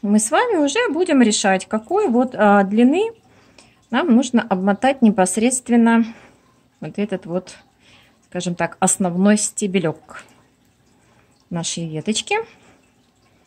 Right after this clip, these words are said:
То есть самая длинная у меня вот обмоточка, я ее покажу, вот здесь, она пять сантиметров длиной. А другая четыре. Вполне возможно, это тоже нужно сделать четыре либо три.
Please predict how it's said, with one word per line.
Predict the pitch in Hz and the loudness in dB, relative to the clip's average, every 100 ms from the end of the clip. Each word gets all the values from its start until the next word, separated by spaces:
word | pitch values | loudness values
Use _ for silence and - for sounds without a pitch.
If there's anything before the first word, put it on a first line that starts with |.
| _ _ _ _ _ _ _ _ | _ _ _ _ _ _ _ _
То | - | -4
есть | 180 - | -4 0
самая | 233 440 330 | 0 4 4
длинная | 202 202 185 175 165 | 4 4 2 0 0
у | 170 | 0
меня | 185 185 165 | 0 2 0
вот | 160 156 | -2 -2
обмоточка, | - 196 294 403 - - | 0 2 2 2 -4 -4
я | 180 170 | -8 -6
ее | 165 170 | -8 -8
покажу, | - 170 208 220 359 | -12 -6 -4 -2 0
вот | 220 180 | -2 -2
здесь, | 180 180 - | -4 -4 -2
она | 190 277 | 2 2
пять | 339 226 262 | 2 -2 0
сантиметров | 233 226 226 208 208 202 185 | 0 2 2 2 0 -4 -4
длиной. | 208 220 175 131 - _ _ _ - - - _ | 0 2 2 -2 -8 _ _ _ -18 -18 -20 _
А | 180 180 | -2 0
другая | 180 196 196 294 381 | 0 0 4 4 4
четыре. | 370 233 - 180 156 131 | 0 -4 -6 -8 -8 -12
Вполне | - - 202 233 | -10 0 4 4
возможно, | 233 233 277 415 214 | 4 4 0 0 0
это | 185 185 | 0 -2
тоже | 247 - 214 | -2 0 0
нужно | 190 226 220 | 2 2 0
сделать | 185 196 254 294 | -2 -2 -2 -2
четыре | - 208 - 311 208 | -4 -8 -6 -2 0
либо | 190 226 190 | 0 0 -2
три. | 190 160 139 | -4 -6 -8